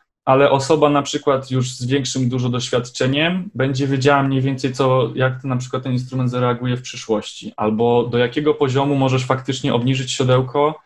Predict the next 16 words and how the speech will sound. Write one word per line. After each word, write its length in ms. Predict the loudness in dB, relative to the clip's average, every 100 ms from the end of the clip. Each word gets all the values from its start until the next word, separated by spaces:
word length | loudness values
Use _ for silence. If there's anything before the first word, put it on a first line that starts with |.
| _ -20 _ _ -4
e, 540 | 0 2 2 2 2
żeby 360 | 2 2 2 2
ci 160 | 0
tam 240 | 0 2 2
gdzieś 540 | 0 -2 -4 -8 -8 -4
nie 320 | 0 4 4
było 240 | 4 2 4
za 220 | 4 4
nisko, 400 | 2 0 -6 -4
nie? 220 | -2 -2
Żeby 200 | -2 -4
potem 260 | -4 -2 -2
nie 100 | -2
trzeba 220 | -2 -2
było 260 | 0 0
go 680 | 0 2 4 4 2 0 -2